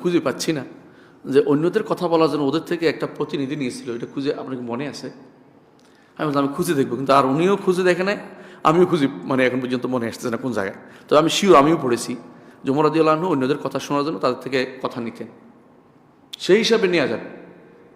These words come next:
ভোট পুরুষ হতে হবে, আরেকটা শর্ত।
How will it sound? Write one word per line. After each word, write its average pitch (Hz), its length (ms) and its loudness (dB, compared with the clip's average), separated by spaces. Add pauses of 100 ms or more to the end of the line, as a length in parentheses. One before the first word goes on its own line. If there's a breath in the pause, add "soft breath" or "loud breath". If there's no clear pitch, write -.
(800)
ভোট 127 200 4 (520)
পুরুষ 175 280 0
হতে - 140 -2
হবে, 110 200 -4
আরেকটা 123 300 0
শর্ত। - 280 -12